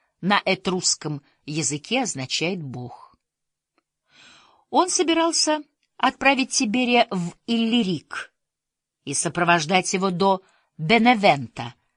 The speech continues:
но жалобщики удерживали его все новыми и новыми судебными делами. Примечание. В Иллирик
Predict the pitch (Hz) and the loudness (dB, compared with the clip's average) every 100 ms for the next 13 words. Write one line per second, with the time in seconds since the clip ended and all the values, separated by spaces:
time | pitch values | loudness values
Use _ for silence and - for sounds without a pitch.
0 | _ _ - 160 170 165 156 175 170 - | _ _ -8 0 2 2 2 2 2 0
1 | 185 175 170 185 175 156 254 196 170 143 | -2 -2 -4 -2 -2 2 2 2 -4 -4
2 | 139 139 135 135 _ _ _ _ _ - | -6 -6 -6 -8 _ _ _ _ _ -6
3 | - 170 147 220 240 240 233 - 208 208 | -2 -2 2 2 2 0 0 0 0 2
4 | 202 196 185 175 160 170 143 160 160 143 | 0 -2 -2 -2 -2 -2 -2 -4 -4 -4
5 | 160 143 127 120 120 _ _ _ _ _ | -4 -4 -6 -8 -12 _ _ _ _ _
6 | _ - _ _ _ - 214 220 214 - | _ -20 _ _ _ -8 -2 -2 0 0
7 | 185 185 180 - 185 165 214 208 202 196 | 0 0 -2 -2 -4 -2 0 0 0 0
8 | 247 - - - | -2 -4 -14 -20